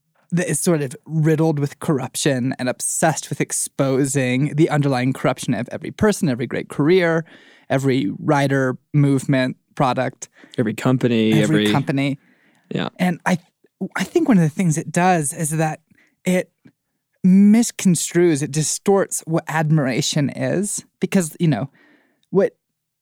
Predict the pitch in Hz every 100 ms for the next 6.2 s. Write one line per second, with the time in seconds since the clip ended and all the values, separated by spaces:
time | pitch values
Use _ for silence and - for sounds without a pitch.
0 | _ 175 160 160 156 - - 160 - 139
1 | 135 143 - - 139 135 123 123 - 156
2 | 147 143 143 180 160 135 - - 156 -
3 | 139 - 151 - 170 - 151 143 151 -
4 | 143 139 - - _ _ _ _ - 202
5 | 196 190 190 151 - - 156 - 139 -
6 | -